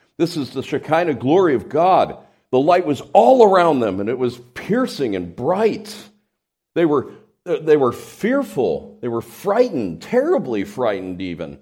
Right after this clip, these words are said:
They're filled with fear. And what does the angel do, as, uh, also often? "Do not be afraid." There's a reassurance. There's a calming, right?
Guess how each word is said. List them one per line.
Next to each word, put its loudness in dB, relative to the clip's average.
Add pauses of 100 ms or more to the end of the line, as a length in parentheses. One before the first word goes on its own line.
(320)
They're 2
filled -6
with -2
fear. -4 (580)
And -10
what -2
does -6
the -6
angel -6
do, -4
as, -8 (180)
uh, -10
also -6
often? -10 (160)
"Do -12
not -8
be -12
afraid." -10 (360)
There's -14
a -14
reassurance. -10
There's -12
a -12
calming, -10 (340)
right? -6